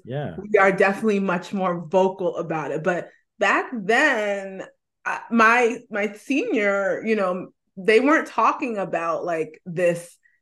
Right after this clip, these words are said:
Speaker 2: as vocally as now. You can
Speaker 1: No.
Speaker 2: read articles about how this has happened, or listen
Speaker 1: Yeah,
Speaker 2: to
Speaker 1: yeah.
Speaker 2: podcasts where people are talking about,
Speaker 1: Mm.
Speaker 2: "Yes, this is," but back then, everyone's like, kind of, "Put your head down, just do it."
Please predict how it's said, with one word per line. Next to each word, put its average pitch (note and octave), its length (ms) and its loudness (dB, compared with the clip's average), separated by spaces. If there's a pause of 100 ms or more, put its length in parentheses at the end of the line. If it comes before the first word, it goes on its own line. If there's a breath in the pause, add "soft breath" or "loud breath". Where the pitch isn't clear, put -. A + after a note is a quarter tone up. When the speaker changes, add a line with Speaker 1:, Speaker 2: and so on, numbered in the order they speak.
(140)
Speaker 2:
as G3+ 260 4
vocally F#3+ 560 2
as F3+ 140 0
now. F3+ 240 -2
You F#3 120 -6
can - 140 -6
Speaker 1:
No. F3+ 100 -4
Speaker 2:
read E3+ 220 -4 (160)
articles E3+ 640 0
about E3 440 -4 (200 loud breath)
how E3+ 180 0
this F3 160 -2
has F3 160 -4
happened, E3+ 640 -4
or D#3 220 -2 (140)
listen A2 160 -4
Speaker 1:
Yeah, G2 160 0
Speaker 2:
to - 100 -6
Speaker 1:
yeah. G2 180 -2 (220)
Speaker 2:
podcasts D#3+ 220 -8
where E3 100 -10
people E3 260 -6
are E3 80 -4
talking E3+ 380 -4
about, D#3+ 220 -2
Speaker 1:
Mm. - 60 -2
Speaker 2:
"Yes, B3 200 -4 (240)
this C4+ 140 -8
is," A#3+ 100 -8 (340 soft breath)
but G3+ 200 0
back A3 340 0
then, A3 640 -6
everyone's A3 460 0
like, G#3 180 0
kind G3+ 260 -6
of, - 160 -16
"Put G#3 220 -6
your B3 100 2
head A#3 240 0
down, A3 240 -2
just G#3+ 240 -8
do G#3+ 200 0
it." - 40 4